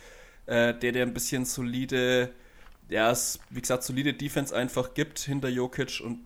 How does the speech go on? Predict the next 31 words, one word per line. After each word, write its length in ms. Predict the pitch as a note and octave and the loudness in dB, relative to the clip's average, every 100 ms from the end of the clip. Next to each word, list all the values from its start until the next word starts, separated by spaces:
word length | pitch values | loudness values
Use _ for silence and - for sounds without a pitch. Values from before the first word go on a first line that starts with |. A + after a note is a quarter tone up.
| - A2 | -10 -6
den 180 | F#2 | -4
haben 160 | A2+ A#2 | -4 -6
sie 100 | B2+ | -6
jetzt 220 | B2 - | -6 -4
da 120 | A#2+ | -4
geholt 540 | A#2+ A#2+ A#2+ B2+ C3 - | -2 -2 2 2 2 -4
und 360 | A#2+ A#2+ A#2+ - - - - - - - | -6 -6 -8 -14 -20 -20 -20 -20 -14 -6
es 120 | C3 | 0
wird 140 | C3+ | 6
auch 120 | C3+ C3+ | 6 4
ein 100 | C3+ - - | -4 -14 -14
Trade, 320 | - B2+ C3+ - - | 0 4 4 0 -10
das 120 | C3 | 0
ist 20 | |
auch 120 | B2+ C#3 | 2 2
jetzt 140 | C#3 | -2
ein 80 | C3 | -4
Trade, 220 | - C3 | -2 -2
der 340 | C3+ B2+ B2+ | 0 4 4
keine 400 | A#2+ - C3 B2+ | 2 -2 0 0
Bäume 340 | A#2+ A#2 D3 E3 | 2 0 0 0
ausreißt, 600 | C#3+ - C3 C3 C3+ - | 0 -2 0 0 0 -4
aber 180 | B2 C#3 | -2 0
der 120 | C3 | -2
Grund 260 | C3+ D3 | -2 -2
solide 400 | - B2 B2 C3 | -2 -4 -4 0
ist 240 | D#3 C#3 - | 2 2 -2
und 180 | A#2+ A#2+ | -6 -8
ich 300 | - - - | -10 -12 -14
find's 680 | - - C3 C3 - - - - - | -14 -6 -2 -2 -4 -6 -10 -20 -2
absolut 880 | A2+ - - C3 A#2+ B2 A#2+ - | 0 0 -4 -6 -4 -6 -8 -14